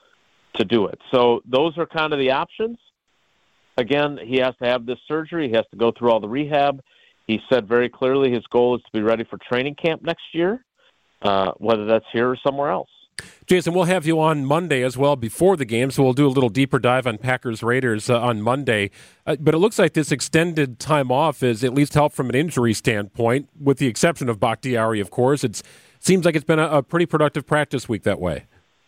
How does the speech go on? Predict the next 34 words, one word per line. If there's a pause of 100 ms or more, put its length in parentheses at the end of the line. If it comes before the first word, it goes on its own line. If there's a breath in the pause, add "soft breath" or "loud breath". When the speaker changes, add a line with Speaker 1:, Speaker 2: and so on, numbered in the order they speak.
(840)
Speaker 1:
Yeah,
they're,
they're,
they're
as
healthy
as
they've
been.
It's, (220)
you
know,
I
don't
wanna
say
it's
unfortunate, (560 soft breath)
uh,
but (180)
now
they
have
a
bye
week
coming (360)
after
this
game
before
they
play
at,